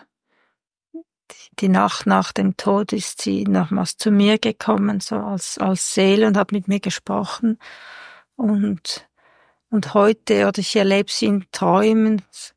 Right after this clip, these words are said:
kommt sie in Träumen vor und da freue ich mich einfach immer, so ein Stück wieder Begegnung zu haben. Und ich merke einfach, die Liebe, die Liebe erlischt nicht, die Liebe ist tragend und ja,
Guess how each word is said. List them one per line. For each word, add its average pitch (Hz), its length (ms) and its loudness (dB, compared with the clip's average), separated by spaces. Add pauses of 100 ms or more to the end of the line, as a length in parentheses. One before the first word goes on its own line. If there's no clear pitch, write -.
(320)
kommt 196 280 -4
sie - 140 -6
in 185 80 -6
Träumen 208 420 2
vor 214 200 -2
und 196 140 -2
da 180 60 -4
freue 208 280 -6
ich 214 160 -10
mich 247 220 -2
einfach 214 400 -4
immer, 196 360 -2
so - 160 -8
ein 190 120 -4
Stück - 460 -8
wieder 202 200 -4
Begegnung 214 720 0
zu 196 200 -2
haben. 190 380 0
Und 185 280 -2 (460)
ich - 120 -8
merke 196 320 2
einfach, 190 260 0
die - 160 -4
Liebe, 202 640 0 (880)
die 190 100 2
Liebe 190 260 2
erlischt 190 420 -2
nicht, 285 400 0
die 220 60 2
Liebe 214 280 0
ist - 280 -4
tragend 208 680 2
und - 400 -6 (1000)
ja, 202 320 -6